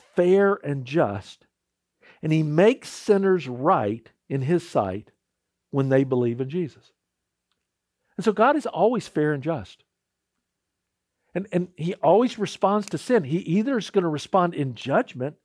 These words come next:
out of his holiness, or he's gonna respond in forgiveness out of his love, based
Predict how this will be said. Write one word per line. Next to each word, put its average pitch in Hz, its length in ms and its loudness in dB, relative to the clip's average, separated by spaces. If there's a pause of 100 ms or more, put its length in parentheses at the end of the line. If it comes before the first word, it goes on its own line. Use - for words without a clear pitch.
out 131 140 -6
of 120 60 -6
his 110 100 -14
holiness, 123 560 -8 (1120)
or 180 80 2
he's 170 120 -2
gonna 208 180 0
respond 202 420 -2
in 156 80 -8
forgiveness 147 800 -8
out 123 120 -4
of 120 60 -6
his 117 160 -10
love, 190 280 -6 (1600)
based 247 640 2